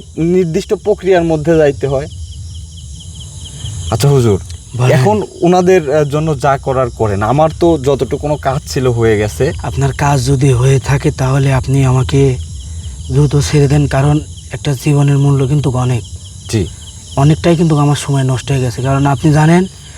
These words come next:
Speaker 2: যে আমি আর কামেল দরবেশ মিলে কিন্তু ওদের দুজনের জন্য কিন্তু কাজ করতেছি।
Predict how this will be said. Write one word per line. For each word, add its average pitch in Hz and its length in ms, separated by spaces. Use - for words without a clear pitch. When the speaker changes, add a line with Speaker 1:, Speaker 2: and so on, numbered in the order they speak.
Speaker 2:
যে 135 200
আমি 135 260
আর 156 140
কামেল 139 320
দরবেশ 139 340
মিলে 147 180
কিন্তু 147 360
ওদের 131 260
দুজনের 139 340
জন্য 147 200
কিন্তু 143 220
কাজ 123 260
করতেছি। 117 480